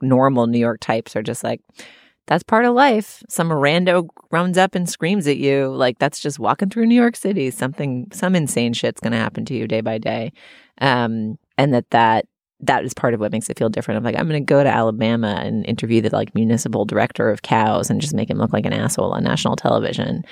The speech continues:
um, is part of what makes it add up over time to something that feels less hostile and horrible. But yeah, mostly the questions are not asking people to have sex with him in most of the episodes.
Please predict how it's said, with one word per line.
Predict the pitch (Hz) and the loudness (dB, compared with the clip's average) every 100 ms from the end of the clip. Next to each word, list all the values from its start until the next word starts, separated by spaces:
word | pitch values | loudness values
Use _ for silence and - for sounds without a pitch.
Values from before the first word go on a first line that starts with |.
| - - - - | -20 -20 -20 -2
um, | 127 113 104 107 107 - _ _ _ | 2 2 0 -2 -4 -8 _ _ _
is | 143 120 | -2 -2
part | - 131 120 | 0 2 2
of | 113 | 0
what | 113 - | -2 -2
makes | 120 107 | -6 -2
it | 117 | -2
add | 107 107 | -2 -2
up | 110 | -4
over | 113 104 | -6 -6
time | 107 117 104 | -8 -8 -8
to | - | -10
something | 120 104 - - | -10 -10 -10 -14
that | 120 - | -12 -6
feels | 104 107 | -6 -6
less | 110 110 | -8 -10
hostile | - 127 - 110 | -8 -10 -6 -8
and | 107 151 | -6 -8
horrible. | - - - - - _ _ _ - | -8 -8 -8 -10 -12 _ _ _ 0
But | 151 | 2
yeah, | |
mostly | 107 180 208 285 | 4 2 2 2
the | 247 | 2
questions | - 185 - 156 | 2 0 0 -6
are | 139 | -6
not | 127 113 | -6 -6
asking | 104 104 107 | -8 -12 -14
people | 113 107 - | -14 -12 -12
to | |
have | 160 - | -14 -16
sex | - - | -18 -18
with | - | -20
him | - 165 - _ _ _ - | -18 -18 -18 _ _ _ -10
in | 156 | -8
most | - - | -8 -10
of | 180 | -12
the | - | -14
episodes. | - - - 165 - | -14 -16 -14 -14 -18